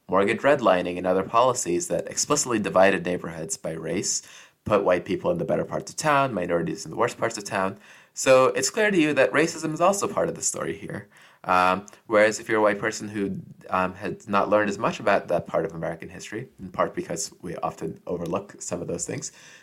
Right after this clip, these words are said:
as we teach history, um, then you're like, "What are you talking about? Racism has nothing to do with the environment." So again, these differences in context end up affecting how people understand, uh, these issues and whether they,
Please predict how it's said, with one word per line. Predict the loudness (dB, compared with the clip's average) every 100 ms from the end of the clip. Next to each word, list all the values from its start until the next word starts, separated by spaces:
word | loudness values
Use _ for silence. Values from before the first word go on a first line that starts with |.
| _
as | -6 -4
we | -2
teach | -2 0
history, | -2 -2 -4 -6 -14 -20 -20 -2
um, | -2 -2 _ -8
then | 2 4 4 0 -8 _ _ _ _ _ _ _
you're | 2 4 6
like, | 4 2 _
"What | 2 4
are |
you | 6
talking | 4 2 2
about? | 0 0
Racism | 0 -2 -4 -4
has | 0 0
nothing | 0 -2
to | -4
do | -4
with | -8
the | -8
environment." | -10 -10 -10 -14 _ -20 -12
So | 0 2 2 -2 _
again, | 0 2 4
these | 2 2
differences | 0 0 -2 0 -2
in | -4
context | -4 -4 -2 -2 -2 -4 -10 -8
end | -2
up | -2 -2
affecting | -6 -4 -4 -4 -2
how | -2
people | 0 -4 -2
understand, | -2 -4 -4 -2 0 2 0 -4 -8
uh, | -6 -4 -4
these | -6 -4
issues | -4 -2 -4 -4
and | -8 -2
whether | 0 0 -2
they, | -2 -4 -8